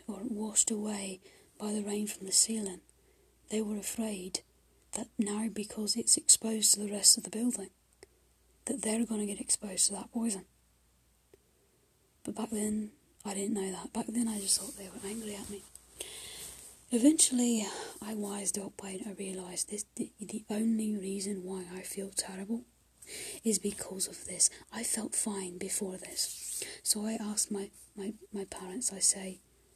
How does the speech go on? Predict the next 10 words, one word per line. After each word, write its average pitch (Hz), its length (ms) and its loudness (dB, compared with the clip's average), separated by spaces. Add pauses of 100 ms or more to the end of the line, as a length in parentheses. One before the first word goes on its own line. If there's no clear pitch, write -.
(460)
"You 202 120 -2
know, 185 180 -4
I 208 80 -2
don't 233 140 4
wanna 214 160 2
do 202 200 -4
this 196 220 6
anymore. 175 320 -8 (520)
I 214 60 -4
can't. - 400 -8